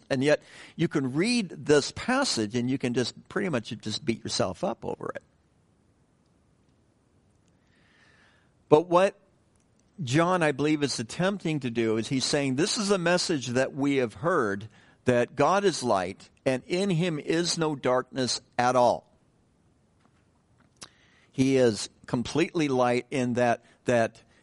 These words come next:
he is, that, that when you think of a place that is completely light, what do you think of?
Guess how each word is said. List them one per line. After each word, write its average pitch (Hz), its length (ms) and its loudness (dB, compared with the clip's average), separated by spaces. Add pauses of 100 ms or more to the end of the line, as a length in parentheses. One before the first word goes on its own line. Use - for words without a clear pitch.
he 135 300 -2
is, 123 580 -2
that, - 300 -4
that 143 240 -2
when 147 140 -2
you 156 100 0
think 214 260 -2
of 160 140 0
a 131 60 -2
place 151 380 0
that 131 100 0
is 113 100 -2
completely 131 600 -2
light, 110 460 0
what 123 140 -2
do 110 60 -2
you 107 80 0
think 117 280 -6
of? 85 240 -6